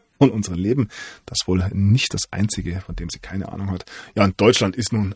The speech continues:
ein Jahr an der Spitze der G sieben. Eventuell möchten wir auch diesen Verein nun endgültig <laughs> den Todesstoß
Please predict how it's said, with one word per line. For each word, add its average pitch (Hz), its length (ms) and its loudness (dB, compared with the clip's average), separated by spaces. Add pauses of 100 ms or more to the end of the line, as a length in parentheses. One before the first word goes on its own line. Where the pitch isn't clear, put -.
ein 127 160 4
Jahr 101 180 4
an 95 80 0
der 92 60 -2
Spitze 98 540 -4
der 98 200 0
G 117 200 -2
sieben. 110 480 4 (140)
Eventuell 82 340 -8
möchten 80 280 -12
wir 85 40 -6
auch 92 120 -10
diesen 107 280 0
Verein 85 320 -6 (400)
nun 104 160 -4 (140)
endgültig 104 800 -2 (360)
<laughs> 180 160 10
den 92 120 -2
Todesstoß 98 720 -6